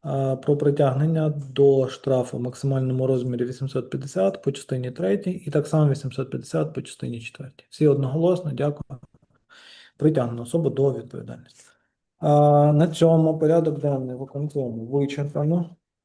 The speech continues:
Всім дякую за роботу. А, бажаю всім мирного неба, бережіть себе. І сподіваюся, наступного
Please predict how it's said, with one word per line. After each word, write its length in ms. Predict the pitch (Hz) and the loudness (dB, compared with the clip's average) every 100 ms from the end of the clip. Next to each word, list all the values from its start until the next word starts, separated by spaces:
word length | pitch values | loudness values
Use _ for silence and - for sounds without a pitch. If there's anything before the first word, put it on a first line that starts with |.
| _ _ | _ _
Всім 500 | - - 160 151 151 - | -14 2 4 4 2 -6
дякую 600 | 147 135 131 131 120 120 | -2 2 2 -2 -8 -6
за 400 | 127 120 113 - - _ _ _ - | -6 -6 -6 -12 -18 _ _ _ -4
роботу. 720 | 143 139 117 113 - 87 - _ - - - _ | 2 2 0 -6 -4 -6 -6 _ -20 -20 -20 _
А, 500 | 151 143 139 143 139 135 | -2 2 2 4 2 4
бажаю 400 | 143 165 147 135 | 4 6 6 4
всім 260 | - 127 | 0 -4
мирного 500 | 131 147 135 120 117 | 0 0 0 -4 -6
неба, 600 | 120 131 156 185 180 - | -6 -4 2 2 0 -4
бережіть 440 | 135 135 131 139 - | -6 -6 -4 -4 -6
себе. 560 | - 113 135 190 190 - _ _ _ _ - | -12 -8 -6 -4 -6 -10 _ _ _ _ -6
І 180 | 156 175 | 0 0
сподіваюся, 720 | 170 127 135 156 156 147 127 | 0 -4 2 4 4 2 -4
наступного 800 | 135 139 151 147 147 - 127 | -6 -4 -4 -4 -8 -8 -6